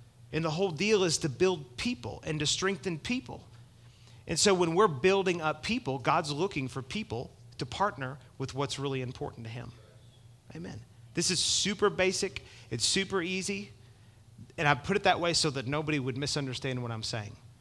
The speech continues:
I'm looking for people to partner in building what God is building here. And I have so many of you that you're like, "We are with you. We are on board."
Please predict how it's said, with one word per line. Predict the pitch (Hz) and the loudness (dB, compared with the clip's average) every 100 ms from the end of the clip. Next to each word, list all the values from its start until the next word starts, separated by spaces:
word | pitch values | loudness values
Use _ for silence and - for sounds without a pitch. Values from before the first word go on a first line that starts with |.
| - - - 120 | -20 -20 -4 4
I'm | 151 180 | 4 4
looking | 170 143 131 | 0 0 -2
for | 139 | -2
people | 131 143 127 113 127 - - - | 0 0 -2 -8 -12 -20 -20 -8
to | - | -6
partner | - - 185 165 117 113 - - - - - | -2 2 2 2 -6 -8 -12 -20 -20 -20 -2
in | 147 131 | 0 0
building | 117 170 165 123 113 | 4 4 4 2 0
what | 117 127 113 | -2 -2 -2
God | 120 113 | -2 -2
is | 107 98 | -4 -6
building | 110 98 98 | -8 -8 -12
here. | 113 104 - - - - | -14 -14 -18 -20 -20 -2
And | 135 | 4
I | 143 | 4
have | 143 160 160 | 8 6 6
so | - 165 | 2 2
many | 156 156 135 | 2 2 2
of | |
you | 123 117 | 0 -2
that | 113 110 117 | -4 -8 -10
you're | 127 120 | -6 -4
like, | 113 107 | -4 -2
"We | 131 | -2
are | 110 | 0
with | 110 175 180 | 2 2 2
you. | 180 190 - - | -4 -6 -10 -8
We | 120 120 | -2 0
are | 120 | 2
on | 127 127 | 0 0
board." | 117 143 165 | 0 0 -2